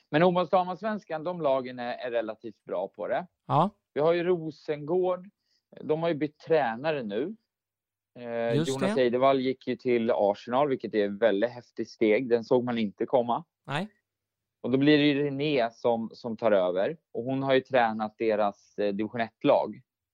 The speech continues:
Speaker 1: De har ju ett, ett, eh, typ ett F nitton som spelar i damdivision ett.
Speaker 2: Mm.
Speaker 1: De leder den serien, tror jag.
Speaker 2: Men, men då, då är min bara följdfråga här. När man byter tränare och en tränare från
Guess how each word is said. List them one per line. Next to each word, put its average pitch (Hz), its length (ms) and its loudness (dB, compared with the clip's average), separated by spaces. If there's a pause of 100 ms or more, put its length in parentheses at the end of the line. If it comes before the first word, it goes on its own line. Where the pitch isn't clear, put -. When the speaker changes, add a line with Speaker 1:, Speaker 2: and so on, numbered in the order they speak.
(680)
Speaker 1:
De 123 160 0
har 131 140 4
ju 127 140 4
ett, - 200 -12
ett, - 300 -10
eh, 110 460 -4
typ 139 300 -8
ett 104 120 -4
F - 280 -14
nitton 113 400 -4
som 104 160 -4
spelar 107 360 4
i 107 60 4
damdivision 92 560 -2
ett. - 380 -14
Speaker 2:
Mm. 151 260 -4 (520)
Speaker 1:
De 113 160 -2
leder 104 380 2
den 87 180 -10
serien, 85 320 -4
tror 175 200 -4
jag. 208 120 2
Speaker 2:
Men, 190 120 -2
men 214 240 2
då, 220 180 2 (120)
då 214 220 2
är 226 80 2
min 190 300 0
bara 180 160 2
följdfråga 190 640 0
här. 160 240 2
När 165 200 0
man 165 200 0
byter 180 300 -4
tränare 185 480 0
och 190 260 -2
en 185 140 0
tränare 160 380 0
från 156 300 -2